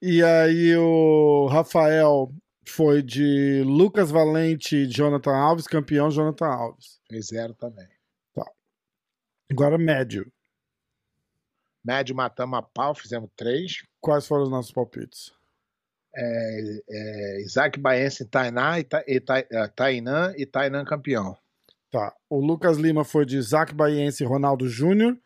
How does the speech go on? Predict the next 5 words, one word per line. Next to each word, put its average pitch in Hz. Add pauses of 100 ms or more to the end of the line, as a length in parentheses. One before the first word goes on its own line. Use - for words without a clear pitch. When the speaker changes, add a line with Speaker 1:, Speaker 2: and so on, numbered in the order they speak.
(260)
Speaker 1:
campeão 143
Isaac. 151 (280)
Speaker 2:
Ih, 202
fez 127
zero. 117